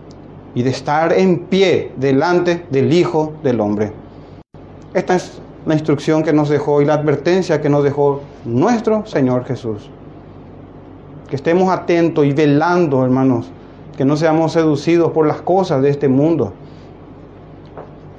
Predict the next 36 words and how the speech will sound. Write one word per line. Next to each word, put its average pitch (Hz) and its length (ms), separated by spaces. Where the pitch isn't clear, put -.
Fíjense 143 380
qué 151 160
contraste 147 400
tan 147 220
grande, 147 320
siendo 143 320
que 147 100
la 147 100
bebida 147 520
y 147 60
la 143 120
comida 139 760
debería 143 480
ser 143 180
una 147 200
bendición 151 560
para 165 160
nosotros, 143 420
y 127 40
con 147 160
acción 156 320
de 165 140
gracias, 147 580
hermanos, 135 420
beber 147 380
y 170 80
comer 143 320
y - 20
gozarnos 170 640
en 143 60
lo 139 80
que 147 60
el 135 60
Señor 135 240
nos 127 140
da. 117 200